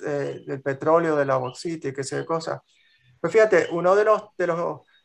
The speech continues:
compradores más grandes de bauxita y de petróleo previo a la guerra era Alemania. Este, o sea, que ellos eran clientes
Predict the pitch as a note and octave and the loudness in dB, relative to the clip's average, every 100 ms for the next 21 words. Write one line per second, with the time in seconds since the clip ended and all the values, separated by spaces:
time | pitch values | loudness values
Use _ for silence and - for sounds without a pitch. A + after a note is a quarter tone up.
0 | - F3 E3+ C3 F3 F#3+ G3+ F#3+ F#3 E3+ | -4 -4 0 4 8 8 6 4 4 4
1 | E3+ F#3+ G3 C#3+ F3 D#3 D3 - E3 F3 | 4 4 2 2 2 4 2 -4 -6 0
2 | E3+ D#3 C#3+ C#3+ C#3+ D3+ F3+ F3+ B2 C#3+ | 0 0 -2 -4 -2 0 2 0 -4 -2
3 | D3 E3 E3 E3 F3 F3+ D#3+ D3+ D#3+ D#3+ | -2 0 -2 0 0 0 -2 -2 -4 -4
4 | E3 F#3+ C#3+ C3 _ _ _ _ - - | -6 -6 -8 -12 _ _ _ _ -20 -14
5 | D3+ D3+ C#3+ C3+ E3 D#3+ D#3+ D3 C#3+ D#3 | -12 -6 -4 -2 0 -2 -2 -4 -2 2
6 | E3+ F#3 F3+ E3 D#3 F3 G3 F3 D3 | 4 2 -2 -4 -2 -2 -2 -6 -8